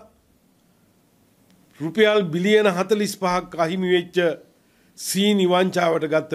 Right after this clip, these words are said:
පියවර මොකද්ද? ඒ වගේම පොල් තෙල් වංචාවට ගත්ත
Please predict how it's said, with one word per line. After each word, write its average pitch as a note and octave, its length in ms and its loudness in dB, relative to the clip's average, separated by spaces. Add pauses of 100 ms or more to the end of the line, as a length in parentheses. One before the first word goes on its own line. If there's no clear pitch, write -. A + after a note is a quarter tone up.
පියවර C#3+ 320 -2
මොකද්ද? A#2+ 360 -10 (1080)
ඒ E3+ 100 0
වගේම G#3 400 4 (1040)
පොල් G#3 240 2
තෙල් A3 300 4
වංචාවට G#3+ 640 0
ගත්ත F#3 320 -4